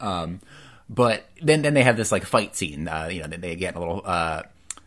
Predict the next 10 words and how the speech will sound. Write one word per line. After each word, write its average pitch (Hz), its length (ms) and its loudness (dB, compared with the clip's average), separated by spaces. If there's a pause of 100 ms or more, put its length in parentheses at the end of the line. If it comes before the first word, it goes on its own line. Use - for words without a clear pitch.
(240)
they, 95 220 2
you 98 400 -2
know, 92 100 4
one 98 140 4
of 90 100 -4
the, 95 100 2
our 90 100 2
main 90 220 2
character, 85 500 0
um, 78 520 -6